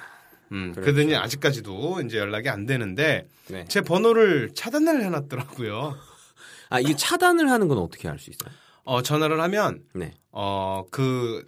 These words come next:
Speaker 1: 내가 만약 그 사람 전화를 하면 전화를 받을 수 없다고 나옵니다. 멘트가.
Speaker 2: 음.
Speaker 1: 그래서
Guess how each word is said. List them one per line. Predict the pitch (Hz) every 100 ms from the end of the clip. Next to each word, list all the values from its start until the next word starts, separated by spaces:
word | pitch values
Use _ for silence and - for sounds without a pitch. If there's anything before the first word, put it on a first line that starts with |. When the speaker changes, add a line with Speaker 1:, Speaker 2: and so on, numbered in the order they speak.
| _
Speaker 1:
내가 | 110 120 135
만약 | 127 123 120
그 | 123
사람 | 131 127
전화를 | 110 113 123
하면 | 156 180 214 220 - _ _ _ -
전화를 | 113 135 185 214
받을 | - 113 139
수 | 135
없다고 | 87 - 233 220
나옵니다. | 110 82 80 76 87
멘트가. | 139 143 - - 120 -
Speaker 2:
음. | 113 113 117 117 117 120 120
Speaker 1:
그래서 | 175 175 175